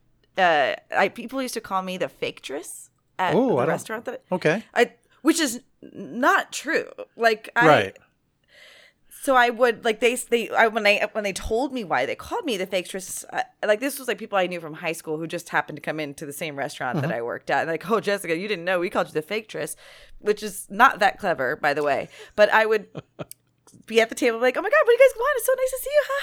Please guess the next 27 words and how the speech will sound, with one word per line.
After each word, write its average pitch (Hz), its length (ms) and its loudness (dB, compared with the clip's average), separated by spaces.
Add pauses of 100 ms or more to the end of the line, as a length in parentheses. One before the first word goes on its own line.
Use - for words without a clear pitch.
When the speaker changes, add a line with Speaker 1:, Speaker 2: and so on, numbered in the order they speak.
Speaker 1:
ha." 523 120 -2 (240)
And, 240 100 0
like, 220 100 -2
the 220 100 -4
second 202 440 -2
I 175 140 4
would 165 240 -6 (180)
turn 165 260 0
away, 170 640 4 (680)
my 165 120 0
cat 131 360 0
is 139 240 -6 (500)
absolutely 139 880 -10
touching - 440 -8
every 165 340 -4
single 170 260 -10
key 139 500 -10 (200)
on 127 360 -6
the 143 80 -10
keyboard 107 420 -10
right 104 180 -8
now, 95 300 -10
which - 320 -16 (140)
is 170 200 -8
fine. - 240 -10
Everything's 151 420 -8
great. - 260 -10